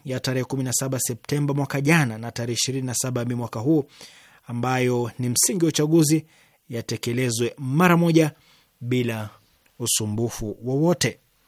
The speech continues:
Taarifa ya habari za dunia, mpenzi msikilizaji, inaendelea kujia mubashara kutoka Redio Teheran, idhaa ya Kiswahili, sauti ya Jamhuri ya Kiislamu ya Iran. Operesheni za kijeshi za Uganda na Jamhuri ya Kidemokrasia ya Kongo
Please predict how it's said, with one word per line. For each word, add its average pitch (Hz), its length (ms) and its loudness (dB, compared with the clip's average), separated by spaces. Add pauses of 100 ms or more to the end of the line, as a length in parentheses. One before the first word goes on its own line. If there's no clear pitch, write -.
(1700)
Taarifa 185 320 6
ya 233 80 8
habari 202 260 6
za 196 120 8
dunia, 196 200 6
mpenzi 185 280 4
msikilizaji, 170 500 4
inaendelea 160 380 6
kujia 147 640 6
mubashara 151 540 4
kutoka 147 260 2
Redio 143 220 6
Teheran, 131 520 0
idhaa 123 240 0
ya 131 100 -2
Kiswahili, 131 580 2 (400)
sauti 151 300 0
ya 131 40 2
Jamhuri 123 360 0
ya 113 60 -2
Kiislamu 107 640 -6 (100)
ya 107 360 -6
Iran. 113 380 -2 (880)
Operesheni 175 640 6
za 160 280 2
kijeshi 151 540 4
za 135 140 0
Uganda 143 460 2
na 131 100 -2
Jamhuri 131 320 0
ya 127 40 2
Kidemokrasia 127 540 -4
ya 127 60 -4
Kongo 151 340 0